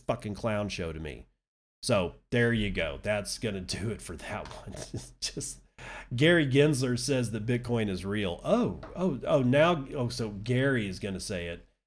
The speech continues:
And this article is entirely too long for me to read in the eight minutes that I have left, so let's just, let's just read the first couple of paragraphs here. Gary Gensler, the new Securities and Exchange Commission S E C chair,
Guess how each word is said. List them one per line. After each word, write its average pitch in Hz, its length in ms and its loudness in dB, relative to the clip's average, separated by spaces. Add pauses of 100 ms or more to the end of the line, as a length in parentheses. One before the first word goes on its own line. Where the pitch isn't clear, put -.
(180)
And 123 240 4
this 143 200 6
article 123 480 0
is 98 100 -2
entirely 110 480 2
too 110 200 0
long 101 200 0
for 98 140 -8
me 98 140 -2
to 95 60 -2
read 123 440 4
in 107 260 -4
the 101 200 -4
eight 104 200 -8
minutes 101 300 -6
that 101 100 -6
I 95 120 -4
have 92 260 -4
left, 104 360 -2
so 107 160 -4
let's 101 280 -4
just, 117 580 -4 (420)
let's 135 220 0
just 127 300 -4
read 120 260 0
the 95 80 -4
first 101 260 -4
couple 95 260 -4
of 87 60 -4
paragraphs 98 440 -2
here. 104 180 -2 (420)
Gary 139 280 8
Gensler, 123 520 4
the 117 80 2
new 135 240 8
Securities 123 600 2
and 107 100 -2
Exchange 117 560 -2
Commission 117 600 0
S 120 240 -4
E 110 80 -2
C 190 220 6
chair, 117 500 0